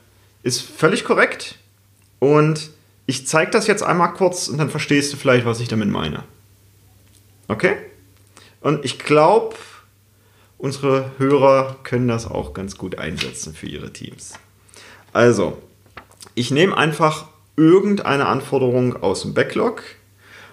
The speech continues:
und pack die einfach hin.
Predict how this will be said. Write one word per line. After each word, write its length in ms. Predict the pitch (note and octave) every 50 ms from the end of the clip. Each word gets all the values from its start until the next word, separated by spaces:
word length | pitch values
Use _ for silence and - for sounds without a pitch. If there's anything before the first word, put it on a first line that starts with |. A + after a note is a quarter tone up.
| _ _ _
und 600 | B2+ C#3 C#3+ D3 D3 D3+ D3+ - - - - - _ _ _
pack 260 | - C#3 C3 - -
die 180 | - B2 - - -
einfach 580 | F#2+ G#2 G#2 G#2+ - A#2+ G#2+ G#2+ G#2+ - - - - - _ - - - - -
hin. 380 | - A2 G#2 G2 - - -